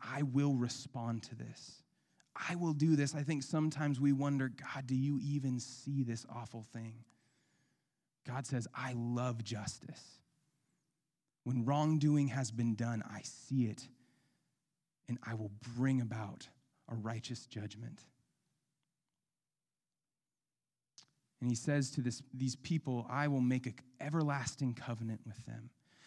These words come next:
an everlasting relational <laughs> contract with them, that I will never leave them or forsake them." And again, it's these weary, these broken, these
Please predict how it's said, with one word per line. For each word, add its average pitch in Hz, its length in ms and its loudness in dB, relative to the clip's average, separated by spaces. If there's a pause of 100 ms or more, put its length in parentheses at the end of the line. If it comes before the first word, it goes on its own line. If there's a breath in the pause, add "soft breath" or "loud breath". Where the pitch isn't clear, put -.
(140 soft breath)
an 135 180 -2
everlasting 147 800 0
relational 139 800 2 (100)
<laughs> - 120 -20
contract - 840 -4
with 120 240 -6
them, 110 260 -8 (280 loud breath)
that 135 140 0
I 139 140 -2
will 139 160 4
never 147 400 6
leave 135 380 4
them 120 240 -2 (200 loud breath)
or 123 140 -4
forsake 117 560 -6
them." 113 180 -2
And 113 140 0
again, 113 560 0 (800 soft breath)
it's - 220 -10
these 113 240 -2
weary, 131 680 -2
these 107 180 -4
broken, 120 720 -4 (220 loud breath)
these 101 200 -4